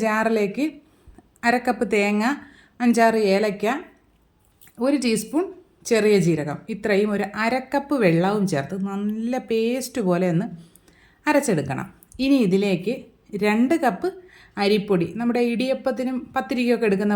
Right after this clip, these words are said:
പൊടി ഉണ്ടല്ലോ, നല്ല സ്മൂത്ത് ആയിട്ടുള്ള അരിപ്പൊടി, അത് ചെ-, എടുക്കുക. അതിലേക്കൊരു ഒന്നര കപ്പ് വെള്ളം കൂടി ചേർത്ത് കൊടുത്ത്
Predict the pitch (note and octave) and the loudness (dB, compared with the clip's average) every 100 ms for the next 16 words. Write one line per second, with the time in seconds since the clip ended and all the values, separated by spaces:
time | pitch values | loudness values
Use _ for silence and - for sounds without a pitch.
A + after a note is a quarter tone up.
0 | G3 G3 G3+ F3+ F3 F3 F3+ F#3 A3 A#3 | 2 2 4 2 0 0 -2 -4 -4 -2
1 | A#3+ A#3 F#3+ F#3 F3+ E3+ E3 E3 F3+ - | 0 0 0 2 2 0 -2 -2 -2 -6
2 | - - F#3+ F3+ G3+ F3 F#3+ F3+ F3+ A3 | -18 -8 -2 -2 -2 -2 0 0 -2 -4
3 | D4 - - - - _ F3+ F3+ G3+ G3 | -4 -8 -20 -20 -20 _ -2 0 2 0
4 | G3+ C4+ - F#3 F#3+ G3+ A#3 C#4 C#4+ B3+ | 0 -2 -6 -2 0 2 2 0 -2 -4
5 | - G#3 F#3 F#3 G3+ G3 F3+ F3 F3 E3 | -4 0 2 2 2 0 0 0 -2 -2
6 | E3 F#3+ D#3+ D#3+ | -2 -2 -2 -4